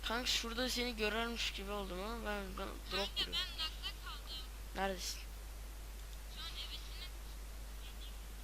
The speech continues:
Speaker 2: Kanka, lagda kaldım, yerin içindeyim.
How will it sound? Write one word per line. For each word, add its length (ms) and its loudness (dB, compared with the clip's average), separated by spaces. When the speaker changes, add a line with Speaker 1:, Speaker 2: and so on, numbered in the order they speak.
Speaker 2:
Kanka, 260 2
lagda 380 2
kaldım, 300 2
yerin 260 6
içindeyim. 520 0